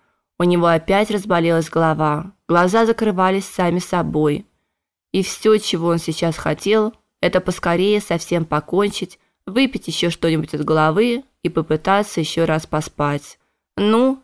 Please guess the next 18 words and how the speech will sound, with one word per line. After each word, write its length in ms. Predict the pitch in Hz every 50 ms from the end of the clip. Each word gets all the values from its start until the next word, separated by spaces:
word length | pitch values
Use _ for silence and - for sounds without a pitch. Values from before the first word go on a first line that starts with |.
| _
или 200 | - 226 226 220
отдать 420 | 214 202 190 175 175 - 190 185 190
эту 180 | 185 - 185
голову 360 | 170 - 185 180 175 165 160 156
первому, 520 | 160 - 202 226 233 233 226 214 208 202
кто 220 | - - - 185
попросит, 800 | 180 185 170 160 - 160 156 156 156 - - - - - - _ _ _
и 100 | - 214
успокоиться. 1160 | 208 190 - - - 156 147 - - 143 143 143 139 131 - - - - 123 131 127 123 160 - _ _ _ _ _ _ _ _ _ _ _ _ _ _ _ _ _ _ _ _ _ _ _ _ _ _ -
Вторая 500 | - - 185 180 185 202 220 240 262 262
наша 260 | 262 262 269 - 269
проблема 640 | - - 240 233 220 226 233 240 233 226 226 220
наследник 600 | 226 233 180 180 180 - 170 175 180 175 185 180 -
повелителя, 800 | - 185 175 175 165 165 160 156 - - - 139 135 - 175 - _ _ _ _ -
уже 260 | 196 190 220 247 254
упоминавшийся 800 | 254 254 226 208 190 185 180 185 196 202 - - 202 - -
здесь 320 | 170 220 233 175 180 180 -
Нимшаст, 680 | 185 180 180 - - 175 156 143 143 147 - _ -